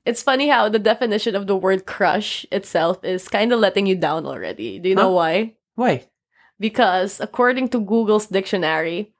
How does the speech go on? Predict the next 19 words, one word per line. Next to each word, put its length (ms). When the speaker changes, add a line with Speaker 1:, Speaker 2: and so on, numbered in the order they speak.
Speaker 1:
which, 600
well, 320
what's 240
Google's 680
dictionary 540
from? 400
Oh, 140
it's 220
powered 380
by 300
Oxford 500
Languages. 680
So, 500
crush 540
is 300
defined 560
as 360
a 220
brief 440